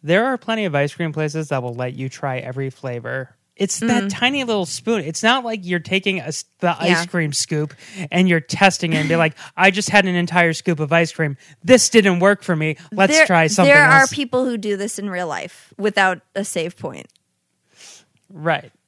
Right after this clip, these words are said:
Speaker 2: Like, sometimes it's for the sake of another person's convenience. Other times it's just for his own. And that was an instance where it was for the other person's con-, convenience.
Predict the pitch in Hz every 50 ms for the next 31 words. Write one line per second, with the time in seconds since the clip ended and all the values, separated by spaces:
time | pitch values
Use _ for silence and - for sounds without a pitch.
0 | _ _ - 214 208 202 196 - - 262 262 269 294 262 240 233 240 226 208 214
1 | - - 214 196 196 - - 196 190 196 185 185 185 185 185 196 - - 196 190
2 | - 196 190 - - 190 185 185 180 185 180 180 185 - - 185 180 180 180 -
3 | 214 175 175 170 170 175 185 - 175 170 170 - - - - 180 170 175 - -
4 | - - - _ _ _ _ _ _ _ _ - 226 226 262 269 247 302 302 302
5 | 302 311 311 320 339 - _ _ _ _ _ _ _ _ - - 214 214 214 208
6 | 208 196 208 208 190 202 202 190 190 190 185 185 - - 190 190 185 - 185 180
7 | 175 170 175 180 - - - 180 160 170 - - - 175 180 165 185 185 - 220
8 | 202 - - 214 226 - - 247 214 - - _ _ _ _ _ - - 226 208
9 | 202 208 214 214 214 220 220 220 226 - - - - -